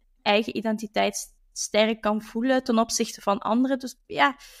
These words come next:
ik, ik kan beide zien. Dus ik ben ook heel benieuwd als je luistert en als je naar de aflevering kijkt, wat jij denkt dat je ziet bij Heiko qua identiteitscenter.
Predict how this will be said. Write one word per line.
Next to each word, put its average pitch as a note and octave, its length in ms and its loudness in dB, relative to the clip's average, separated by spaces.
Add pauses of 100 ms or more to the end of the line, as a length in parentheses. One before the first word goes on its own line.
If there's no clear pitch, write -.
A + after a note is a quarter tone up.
(220)
ik, - 220 -2
ik - 160 -4
kan E4+ 220 4
beide B3+ 320 2
zien. G3+ 200 0
Dus G3+ 120 -4
ik B3 80 -4
ben B3 140 -2
ook - 160 -2
heel A#3+ 140 -2
benieuwd A#3+ 280 -2
als C4 200 0
je A3 140 -2
luistert A3 500 0
en G#3 120 -4
als G#3+ 140 -2
je A3+ 80 -2
naar G3+ 160 0
de G3+ 120 0
aflevering G#3+ 540 -4
kijkt, G#3+ 240 0
wat - 200 -12 (140)
jij G#3+ 260 2
denkt F3+ 380 -6
dat F#3+ 220 -6
je G3+ 80 -4
ziet F#3 260 -4
bij E3+ 140 -2
Heiko F3 440 -2
qua F3 360 0
identiteitscenter. - 1000 -6